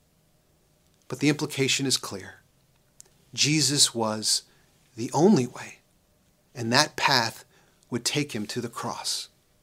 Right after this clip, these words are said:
Jesus desperately wanted there to be another way, but even more than that, he wanted the Father's will to be done. And so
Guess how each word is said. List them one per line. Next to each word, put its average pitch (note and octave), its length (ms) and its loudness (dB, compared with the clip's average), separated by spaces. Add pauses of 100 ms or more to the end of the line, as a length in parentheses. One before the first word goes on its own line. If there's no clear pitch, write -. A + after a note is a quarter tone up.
(1200)
Jesus F3+ 520 8
desperately F#3 920 6
wanted D3+ 460 4
there E3 180 8
to E3 140 2
be D3+ 160 2
another C#3+ 340 2
way, A#2+ 320 0 (300)
but F3+ 180 6
even A#3 320 12
more A3+ 240 12
than G3 180 10
that, D3 240 8 (200)
he G3 180 8
wanted F#3+ 480 10
the F#3 80 8
Father's F3+ 580 8
will D#3 280 2
to D#3+ 100 -2
be D3+ 160 0
done. G2+ 380 -8 (720)
And B2+ 160 0
so D3+ 520 6